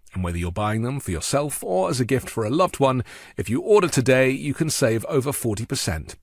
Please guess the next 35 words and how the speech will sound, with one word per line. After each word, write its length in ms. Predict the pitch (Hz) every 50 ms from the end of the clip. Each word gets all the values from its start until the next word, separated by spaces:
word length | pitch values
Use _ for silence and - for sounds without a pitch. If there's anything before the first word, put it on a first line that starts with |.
| - -
And 120 | - - 78
if 100 | - -
you 80 | 87
use 280 | 90 92 107 120 120 101
our 140 | 92 78 78
promo 400 | - - 151 151 131 127 120 -
code 260 | - 127 117 107 98
weekend 520 | 87 113 139 143 - 131 135 135 131 127
at 120 | 113 - -
checkout, 520 | - - 180 - - 139 131 135 139 - - - - - - - -
you'll 140 | 117 120
get 300 | 113 - 135 127 - - - _ _
three 560 | - - - 180 214 208 143 92 98 113 117 -
free 380 | - - - - 165 185 208 165
towels 600 | - 139 123 98 80 71 67 57 - - - - - - - _ -
and 140 | - 80
save 280 | - - 98 90 95 101
an 80 | 123 107
extra 300 | 92 90 - - 147 131
twenty 340 | - - 120 101 85 87
percent. 480 | 85 - - - - 71 65 57 - - - _ _ _ - - - - -
Miracle 420 | 139 165 185 190 156 - 151 165
is 160 | 151 139 131
so 140 | - - -
confident 560 | 180 - - 226 220 156 170 151 156 143 110
in 60 | 117 120
their 100 | 113 101
product, 480 | - - 220 202 143 123 139 135 - - - - -
it's 200 | - 160 143 -
backed 340 | - 156 139 - - - -
with 140 | 139 107
a 40 | 107
thirty-day 540 | - - 190 190 - 180 165 135 139 135 139
money-back 460 | 127 123 123 135 131 - 117 - 135
guarantee. 600 | 117 110 104 104 104 101 - - 95 76 65 -